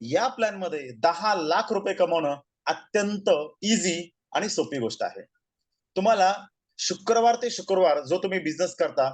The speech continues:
त्याचं पेआउट तुम्हाला मंगळवारी मिळतं आणि शासनाच्या नियमाप्रमाणे, डायरेक्ट सेलिंगच्या नियमाप्रमाणे पाच टक्के टीडीएस आणि दहा टक्के ॲडमिन चार्जेस हे तुमचे डिडक्ट होतात. तुम्हाला काय करायचंय, या सर्व प्रोडक्ट्स पैकी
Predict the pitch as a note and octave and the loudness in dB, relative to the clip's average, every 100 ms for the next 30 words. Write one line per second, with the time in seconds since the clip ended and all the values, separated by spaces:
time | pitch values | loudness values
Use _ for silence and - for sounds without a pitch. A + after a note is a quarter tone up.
0 | - E3 D#3 A3+ A3+ F#3+ F3+ E3 D#3+ D3 | -2 -4 -2 -2 0 2 2 0 -2 -2
1 | C#3 D3+ D3+ _ _ A#2+ C3 D#3+ E3+ G#3 | 0 -2 -6 _ _ -8 -6 -2 2 2
2 | G#3+ G#3 F3 E3 F#3 - _ _ - F3+ | 2 -4 -6 0 0 0 _ _ -4 -2
3 | F#3 G3 G3 - D#3 E3+ F#3 G3 E3+ E3+ | -2 -8 -4 0 0 0 -2 0 0 2
4 | F3 F3 D#3+ E3 C#3 C#3 _ _ - C#3+ | 0 0 0 2 -2 -4 _ _ 2 2
5 | F#3 G3 F3+ F3+ E3+ F#3 F#3 D3+ D#3 F3 | 2 -2 -4 -4 0 2 2 0 0 2
6 | E3+ D3 C#3 D3+ _ - F3 G#3 G#3 F#3+ | 0 -2 -6 -8 _ -4 -2 -2 -6 -2
7 | F#3+ - E3 D3 C3 E3 E3 E3 E3 C#3+ | -2 0 -2 0 0 0 4 4 2 -6
8 | D3+ B2+ C3 F#3 F#3 - - E3+ - C#3 | -4 -4 -2 -2 -2 -6 -2 -4 0 -2
9 | C#3+ E3 E3 C3 A#2 D#3 - C#3 D#3+ F#2+ | -2 -6 -2 -2 -2 -8 -10 -12 -10 -8
10 | E3 C#3 B2+ C3+ G#2 - - _ _ _ | -4 0 2 2 2 -2 -6 _ _ _
11 | _ _ - F3 A3 A3+ A3 F#3 E3 D3+ | _ _ -4 2 2 2 0 0 -2 -2
12 | D#3 D3+ - - - D3 G3 - F#3+ F3+ | -4 -6 -10 -18 0 2 2 0 0 0
13 | G#3 G3+ E3 F3 F#3+ - F3+ E3 F3 | -2 -2 0 2 0 -2 -6 -4 -10